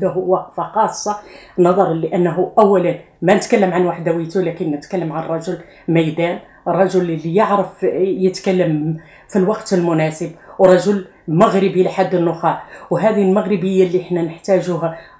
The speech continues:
أولًا لا في المدافعين وعن الملف، ولا كذلك في المتعاطي أو المتكلمين عنه. أنا واحدة من المجتمع المدني، من رابطة كاتبات المغرب، أدافع بكل ما أملك وما يسمى بالدبلوماسية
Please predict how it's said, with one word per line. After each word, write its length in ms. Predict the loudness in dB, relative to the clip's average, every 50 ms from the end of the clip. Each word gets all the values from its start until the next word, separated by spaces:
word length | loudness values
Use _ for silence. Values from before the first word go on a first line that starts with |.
| 6
أولًا 280 | 6 8 8 6 6 4
لا 260 | 4 6 8 8 8
في 60 | 8
المدافعين 760 | 8 6 8 8 8 6 6 4 4 2 2 4 2 2 2 0 -8 -18 -20 -20 -20 -10 -2 2
وعن 960 | 4 6 6 6 6 6 4 2 2 0 0 0 2 2 2 2 4 2 2
الملف، 760 | 2 0 -2 -2 -2 0 2 4 4 4 2 0 0 4 6
ولا 180 | 6 8 8
كذلك 520 | 6 4 2 2 2 2 0 0 -2 -6 -4
في 120 | -2 0
المتعاطي 600 | 0 2 2 0 -2 -2 -2 -2 0 0 0 -2 -2
أو 180 | 2 6 8
المتكلمين 720 | 8 8 8 6 4 2 -2 -2 -2 0 0 2 2 2
عنه. 180 | 2 0 -2 -4 -6 -12 -10 0 4
أنا 100 | 6 8
واحدة 240 | 8 6 4 2 2
من 80 | 2 4
المجتمع 480 | 4 4 2 0 -2 -2 -2 0 0
المدني، 680 | 0 -2 -2 -2 -2 0 -2 -2 -2 -2 -2 -2 -4 -8 -12 -18 -20 -20 -20 -12 -6 -4
من 240 | -2 2 2 2
رابطة 480 | 4 4 2 2 2 0 -2 -4 -6 -4
كاتبات 500 | -4 -4 -4 -2 -4 -4 -4 -4 -4 -4
المغرب، 400 | -2 -2 0 0 -2 -2 -6 -8 -10 -12 -18 -20 -20 -20 -20 -20 _ _ _ _ _ _ _ _ _ -2 0 0 0 2 2
أدافع 640 | 6 8 10 10 10 10 8 6 4 2 2 0 -6 -14 -20 -20 -20 -20 -14 -6 -4
بكل 520 | -4 -4 -4 2 8 10 10 10 12 12
ما 120 | 12 12 10
أملك 680 | 10 6 4 4 4 4 4 2 0 -4 -8 -10 -4 0
وما 260 | 2 2 4 4 4
يسمى 460 | 2 2 0 0 2 2 2 2 2
بالدبلوماسية 840 | 0 -2 -4 -4 -2 0 2 2 4 4 4 2 2 0 0 0 2